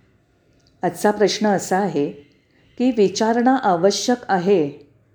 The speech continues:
आत्मविचारणा आवश्यक आहे का? कशासाठी? दैनंदिन धकाधकीच्या जीवनामध्येही विचारणा खरोखरच आवश्यक आहे का? आपल्याला ह्यासाठी वेळ देता येतो का?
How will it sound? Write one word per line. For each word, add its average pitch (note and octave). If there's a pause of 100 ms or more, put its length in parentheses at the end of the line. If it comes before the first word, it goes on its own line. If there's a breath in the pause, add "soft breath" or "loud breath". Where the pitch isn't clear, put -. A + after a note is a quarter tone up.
(300)
आत्मविचारणा A3+
आवश्यक G#3
आहे F#3+
का? D#3+ (460)
कशासाठी? G3 (680 soft breath)
दैनंदिन A#3
धकाधकीच्या A3+
जीवनामध्येही G#3+
विचारणा G3+ (100)
खरोखरच C4
आवश्यक G#3
आहे G#3
का? F#3+ (800 soft breath)
आपल्याला G#3
ह्यासाठी A3
वेळ G3+
देता G3+
येतो A#3
का? F#3+